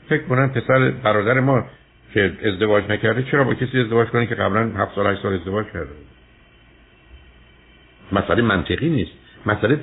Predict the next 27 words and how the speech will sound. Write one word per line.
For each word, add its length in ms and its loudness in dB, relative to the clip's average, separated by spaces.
انتخاباست 760 0
عزیز. 280 -4
شما 280 2
یه 180 4
اتومبیلی 560 2
انتخاب 420 0
می‌کنید، 420 -6
مسئله 300 0
منطقی 440 0
نیست. 200 2
ولی 100 4
اگر 180 2
درآمد 480 2
شما 260 0
اینقدره، 500 2
اتومبیلی 440 0
که 100 -6
شما 180 2
می‌خرید 320 0
باید 160 2
بین 180 4
پونزده 440 0
تا 100 4
بیست 220 -2
هزار 280 2
یورو 260 2
باشه. 160 -14